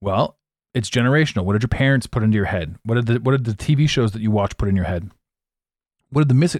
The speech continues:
music that you listen to put in your head? Why are you perceiving things the way you're perceiving things? And why do you think it's somebody else? Now, if you're listening to this show, you've obviously got the ability to free think just a little bit, if not quite a lot.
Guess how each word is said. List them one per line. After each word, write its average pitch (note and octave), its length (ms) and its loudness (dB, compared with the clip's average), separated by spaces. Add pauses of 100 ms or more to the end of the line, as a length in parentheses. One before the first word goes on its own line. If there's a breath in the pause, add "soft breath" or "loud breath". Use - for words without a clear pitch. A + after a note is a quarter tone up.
music E3 360 4
that A#2 100 -6
you G#2+ 80 -8
listen G#2+ 260 -2
to F#2+ 380 -4
put A#2+ 120 0
in G#2+ 100 4
your F#2+ 100 2
head? F2+ 260 -4 (2000)
Why D3 340 2
are E3 140 4
you C#3 320 4
perceiving B2+ 480 0
things A2 240 2
the G2+ 80 2
way G2+ 120 4
you're A2+ 140 2
perceiving - 400 -6
things? - 280 -20 (1200)
And A2 480 2
why G#2+ 200 2
do A#2 100 2
you G#2+ 220 4
think G#2+ 260 -2
it's G#2 100 -8
somebody G#2 300 0
else? G#2 180 -4
Now, C3+ 120 2
if C3 60 0
you're D3+ 100 4
listening G3 240 2
to E3+ 60 2
this D3+ 100 0
show, E3+ 260 4
you've B2+ 160 2
obviously C#3+ 340 2
got B2 180 2
the B2 80 0
ability A#2 280 2
to G2+ 80 -2
free A2+ 180 -2
think G2+ 320 -4
just D#3+ 180 -4
a B2+ 60 -2
little C3 140 2
bit, C3 220 -2 (840)
if A#2+ 160 -4
not G#2+ 200 0
quite F#2 220 -6
a F2+ 40 -8
lot. - 280 -8